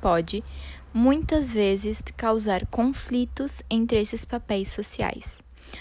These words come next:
Por exemplo, um menino está sendo acusado de crime e possui diversas provas que apontam para ele. Porém, a juíza que está cuidando do caso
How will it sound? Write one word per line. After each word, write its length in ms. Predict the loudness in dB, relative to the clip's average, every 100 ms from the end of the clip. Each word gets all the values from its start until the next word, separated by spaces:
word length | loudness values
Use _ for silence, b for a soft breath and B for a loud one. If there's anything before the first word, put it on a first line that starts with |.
| B 2
Por 160 | 6 8
exemplo, 600 | 6 2 0 -4 -10 -12 B B B B
um 140 | 2 6
menino 400 | 6 4 2 -2
está 240 | -4 -4
sendo 340 | -2 0 0
acusado 480 | 0 -2 0 0 -2
de 140 | -4 -6
crime 540 | -4 0 2 0 -4 -14 -6
e 100 | -6
possui 380 | -4 -4 -4 -2
diversas 600 | -2 0 0 -2 -6 -6
provas 500 | -2 0 0 -4 -6
que 80 | -6
apontam 440 | -4 -6 -6 -6
para 240 | -2 0
ele. 320 | 2 0 -2 -12 -20 B B B B -6
Porém, 440 | 0 2 2 0 -4 -14 -18 -12 -6
a 140 | -4
juíza 340 | -2 -2 0
que 140 | 0 -2
está 260 | -4 -6
cuidando 420 | -2 -4 -4 -6 -4
do 140 | -6
caso 480 | 0 2 2 0